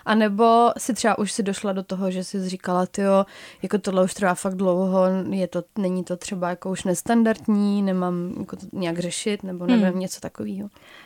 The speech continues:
Speaker 2: Ale tak já si myslím, že jsem určitě sklouzla přesně, že jsem si pak četla někde nějaký jako asi diskuze v nějakých jako slabých <laughs> chvílích. A, a tam jsem se dočetla, že je to dobrý.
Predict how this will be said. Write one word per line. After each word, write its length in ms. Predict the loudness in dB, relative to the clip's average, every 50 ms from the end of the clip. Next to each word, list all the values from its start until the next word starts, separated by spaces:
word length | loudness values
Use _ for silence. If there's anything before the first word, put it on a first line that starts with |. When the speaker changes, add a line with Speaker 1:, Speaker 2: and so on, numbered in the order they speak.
| -20 _ -10
Speaker 2:
Ale 120 | -8 -8
tak 200 | -6 -6 -6 -6
já 160 | -4 -4 -6 -4
si 120 | -2 -2
myslím, 240 | -2 -2 -2 -2 -2
že 60 | -2
jsem 120 | -2 -4
určitě 320 | -6 -6 -8 -8 -6 -6 -6
sklouzla 360 | -6 -4 -4 -2 0 0 -2
přesně, 340 | -2 -4 -6 -8 -6 -6 -6
že 60 | -6
jsem 160 | -6 -6 -6
si 120 | -6 -6 -6
pak 180 | -8 -8 -8
četla 280 | -8 -8 -8 -6 -4 -2
někde 280 | -2 -2 -2 0 0
nějaký 320 | 0 0 0 -2 -4 -6 -8
jako 220 | -8 -8 -10 -12
asi 240 | -14 -12 -10 -8 -8
diskuze 500 | -6 -8 -8 -8 -8 -6 -6 -6 -6 -8
v 60 | -8 -10
nějakých 440 | -10 -10 -12 -14 -14 -16 -14 -12
jako 200 | -12 -10 -8 -8
slabých 380 | -6 -4 -2 2 2 2 2 2
<laughs> 20 |
chvílích. 600 | 4 4 6 6 6 4 2 0 -4 -6 -10 -12 -12 -12 -12 -12 -14 -12 -12 -12 -12 -12 -8 -2
A, 260 | 2 4 4 4 2
a 160 | 0 -2 -2
tam 140 | 0 0 2
jsem 140 | 4 4 4
se 100 | 4 4
dočetla, 340 | 4 2 2 2 2 2
že 100 | 4 4
je 80 | 4 4
to 100 | 6 6
dobrý. 220 | 6 6 6 4